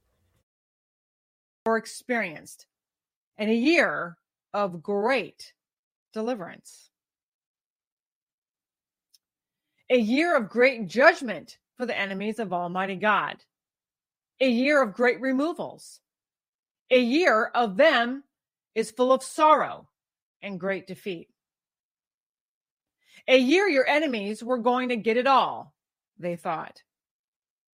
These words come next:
The takeover of this nation and of Israel.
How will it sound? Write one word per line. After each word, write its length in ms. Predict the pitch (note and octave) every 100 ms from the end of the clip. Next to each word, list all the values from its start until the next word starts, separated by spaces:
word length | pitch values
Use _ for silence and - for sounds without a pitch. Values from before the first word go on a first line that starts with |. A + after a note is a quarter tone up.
| _ _ _ _ _
The 80 | C4+
takeover 680 | E4 F4 F4 D4 B3+ G#3+ A#3
of 100 | A3+
this 180 | C4+ -
nation 480 | C#4+ E4+ - F#3+ F3+
and 160 | G3+
of 180 | G#3+ A3+
Israel. 600 | - B3+ G3+ D#3+ C#3+ D3